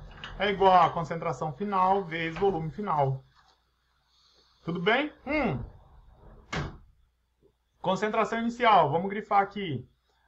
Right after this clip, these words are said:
Ó, zero um é a concentração inicial, né? Pra preparar duzentos e cinquenta mililitros, duzentos e cinquenta mililitros aqui, vou fazer de ro-, rosinha, bonitinho. Duzentos e cinquenta mililitros é o volume final da concentração final.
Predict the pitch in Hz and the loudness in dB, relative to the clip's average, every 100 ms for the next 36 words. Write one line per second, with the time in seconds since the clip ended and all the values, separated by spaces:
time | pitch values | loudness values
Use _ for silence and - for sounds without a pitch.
0 | _ 160 190 240 - _ _ _ 135 131 | _ 4 6 6 0 _ _ _ -10 0
1 | 202 214 196 180 190 294 - _ _ _ | 2 2 0 -4 -4 -6 -10 _ _ _
2 | _ _ _ _ _ _ _ _ 160 160 | _ _ _ _ _ _ _ _ -4 -4
3 | 160 143 147 147 135 147 135 156 156 208 | -2 -6 -6 -10 -8 -10 -8 2 4 4
4 | 269 - _ _ _ - 175 220 262 - | 2 -8 _ _ _ -6 0 0 -2 -12
5 | _ _ _ - 214 214 208 214 202 180 | _ _ _ 4 6 4 4 8 8 6
6 | 175 208 208 202 196 196 196 185 165 135 | -2 -4 -4 -4 -2 -2 0 0 0 -2
7 | 123 - 147 202 202 196 196 185 175 165 | -6 -8 -2 -2 -2 -6 -4 -6 -4 -4
8 | 151 131 135 - 240 247 135 - - _ | -4 -6 -6 -6 -6 -4 -4 -6 -20 _
9 | _ _ _ _ _ _ _ _ _ - | _ _ _ _ _ _ _ _ _ -16
10 | 131 160 147 160 147 160 180 139 180 - | -8 -8 -6 -6 -6 -8 -6 -6 -8 -12
11 | 131 180 151 135 123 117 147 147 143 127 | 0 0 0 -2 -2 -4 -10 -10 -8 -6
12 | 110 - _ _ _ - 196 196 214 202 | -8 -16 _ _ _ -4 -2 -2 -4 -4
13 | 196 196 175 151 135 180 185 196 - 143 | -4 -2 -2 -2 0 0 2 0 0 -6
14 | 208 190 190 254 226 185 202 208 208 220 | -2 4 4 4 0 2 4 4 -6 -6
15 | 220 214 202 196 269 262 190 190 | -6 -6 -6 -10 -2 2 2 0